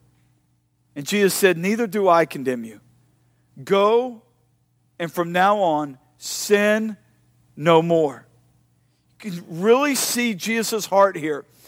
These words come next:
Here, uh, Jesus is left alone with this woman who is struggling. And, and he's asking her, "Woman, where are they? Has no one condemned you?"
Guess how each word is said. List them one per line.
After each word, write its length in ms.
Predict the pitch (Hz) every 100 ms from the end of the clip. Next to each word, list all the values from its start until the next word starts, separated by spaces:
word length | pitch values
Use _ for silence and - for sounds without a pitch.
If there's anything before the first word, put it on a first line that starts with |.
| - _
Here, 440 | - 247 285 269 196 - - -
uh, 60 | 180
Jesus 460 | 147 226 285 269
is 140 | 262 180
left 380 | 190 220 247 254
alone 540 | 233 190 190 190 185 _ _ -
with 240 | 165 180
this 240 | 196 175 185
woman 520 | 175 233 233 185 160
who 200 | 165 185
is 100 | 156
struggling. 840 | - - 214 254 262 208 185 240 _ _ _ _ _ _ _ _ _ _ _ _ -
And, 300 | 196 196 165 _ _ -
and 220 | 196 190
he's 300 | 185 220 185
asking 420 | 214 262 - 226
her, 100 | 175
"Woman, 420 | 160 233 233 180
where 240 | 160 214 226
are 240 | 208 277
they? 300 | 202 151 113 _ _ _ _ _ _ _ _ _ _ _
Has 240 | - 190 170
no 220 | 202 254
one 240 | 302 302
condemned 560 | - 269 220 247 311 240
you?" 200 | 165